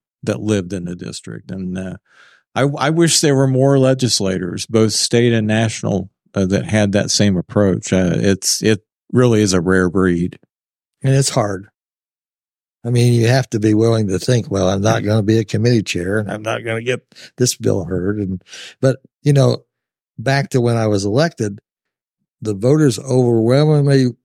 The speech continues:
Speaker 2: replaced the Democrat representative with me, but Henry County overwhelmingly voted for Frank O'Bannon for governor.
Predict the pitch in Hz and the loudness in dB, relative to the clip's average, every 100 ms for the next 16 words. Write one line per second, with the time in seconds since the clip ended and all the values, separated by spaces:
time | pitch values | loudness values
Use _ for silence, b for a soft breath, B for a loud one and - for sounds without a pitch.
0 | - 120 104 135 135 - - 104 123 143 | -6 -4 -2 0 0 0 -6 -4 -2 -2
1 | 135 127 113 113 _ 113 107 107 92 107 | -2 -2 -2 -4 _ -8 -4 -4 -2 -2
2 | 104 98 92 110 139 160 113 107 - _ | -2 -4 -6 0 2 4 2 0 -4 _
3 | _ _ _ _ - 113 104 143 147 139 | _ _ _ _ -8 -6 0 0 2 2
4 | - 127 120 113 110 107 104 117 123 113 | 2 2 2 2 2 2 2 2 2 0
5 | 107 101 110 113 104 - 104 - 117 104 | 0 0 2 2 0 -2 -4 0 -2 0
6 | 104 98 101 101 87 101 107 185 113 92 | -4 -2 -2 -4 -4 -4 -2 -2 -2 -8
7 | - - | -14 -18